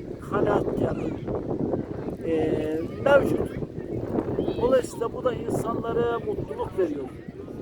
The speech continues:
Yaşantıyı kolaylaştırıyor. Ee, bu, bu durumları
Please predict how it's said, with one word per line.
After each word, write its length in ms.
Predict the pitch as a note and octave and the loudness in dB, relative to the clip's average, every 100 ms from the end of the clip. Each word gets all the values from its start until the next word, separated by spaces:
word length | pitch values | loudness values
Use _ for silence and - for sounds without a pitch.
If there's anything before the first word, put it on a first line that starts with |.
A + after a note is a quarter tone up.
| - - - | -8 -8 -2
Yaşantıyı 680 | - - G#4 G#4 G#4+ G#4 - | 0 0 -2 -4 -2 -2 2
kolaylaştırıyor. 680 | F3 F#4+ - - - F4+ - - - - - - - - - - - - - | 4 6 4 2 0 0 0 0 -2 -4 -4 -2 -2 -2 -2 0 0 0 2
Ee, 360 | E3+ E3 - - - - - - - - - - | 4 2 2 2 2 4 4 2 0 -2 -4 -4
bu, 360 | - G#3 G3 - - - - - - - - - - - - | -4 -4 -6 -6 -6 -4 -2 -4 -6 -4 -4 -4 -6 -6 -10
bu 200 | - - | -10 -4
durumları 480 | - - - - - | -2 -2 -4 -6 -6